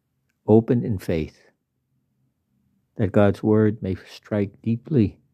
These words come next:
and plant its roots firmly inside of our own hearts,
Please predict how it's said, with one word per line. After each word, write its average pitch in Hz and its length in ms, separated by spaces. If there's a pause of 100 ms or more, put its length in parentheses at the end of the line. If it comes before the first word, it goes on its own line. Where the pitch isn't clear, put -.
(800)
and 92 280
plant 113 380
its 113 260
roots 107 440 (320)
firmly 104 680 (1400)
inside 101 460
of 101 100
our 98 260
own 95 140
hearts, - 540